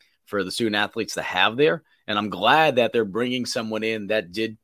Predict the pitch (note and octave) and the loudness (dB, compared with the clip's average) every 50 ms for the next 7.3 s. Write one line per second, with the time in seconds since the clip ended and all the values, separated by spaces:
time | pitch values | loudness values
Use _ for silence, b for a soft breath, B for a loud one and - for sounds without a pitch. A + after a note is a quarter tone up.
0 | _ _ - A2 A2 A2 A#2 A#2+ A2+ - A2 A2 - - A#2+ A#2 A2+ - - A2+ | _ _ -4 -2 0 0 0 0 -2 -2 -4 -4 -2 -2 -2 -2 -4 -4 -4 -2
1 | A2+ A2+ G#2+ A2+ A2+ A2+ A#2 G2 G#2 - G2+ F#2+ G2+ G#2 G2+ F2+ A#2+ B2+ B2 B2 | 0 0 0 0 -2 -2 -4 -4 -6 -6 -4 -2 -2 -2 -2 -2 -2 -2 -2 -2
2 | - C3 A#2+ G2 - A#2 A2 G2+ - A2+ A#2+ A#2+ A2 - - - G2+ G#2 G#2+ G2+ | -4 -4 -4 -4 -2 0 0 0 0 0 0 -2 -2 -4 -6 -4 -2 0 0 0
3 | - A2 F#2+ - - B2+ G#2 F2+ G2 A2+ C#3 D3 B2 D3 C#3+ C3 A2+ G2+ A#2+ B2+ | -2 -4 -4 -4 -2 -4 -4 -4 -2 -2 -2 -2 -2 -2 -2 -2 -4 -4 -4 -4
4 | B2+ B2+ B2 A2+ - b b b b - C3+ B2 F#2+ C3 C3+ C#3 C#3 B2 - - | -2 -2 -4 -4 -6 b b b b -2 -2 0 2 2 2 2 2 0 -2 -2
5 | - B2+ B2+ B2 A#2+ A#2+ G#2 G2+ G#2 B2 B2 A2+ F#2+ F#2+ G#2+ C#3+ D3+ - - C#3+ | -4 -2 -2 0 0 -2 -2 -2 0 0 0 0 -2 -4 -8 -8 -8 -8 -8 -10
6 | C#3 G#2 E2+ - G#2+ B2+ C3+ - - G#2 G2 F#2+ G2 G#2+ B2 C3 A#2 G#2 G2 G2 | -10 -10 -8 -6 -6 -6 -6 -6 -6 -6 -6 -4 -2 -2 -2 -2 -2 -2 -2 -2
7 | F#2 F#2 F#2+ G2 F#2 | -2 -2 -4 -4 -6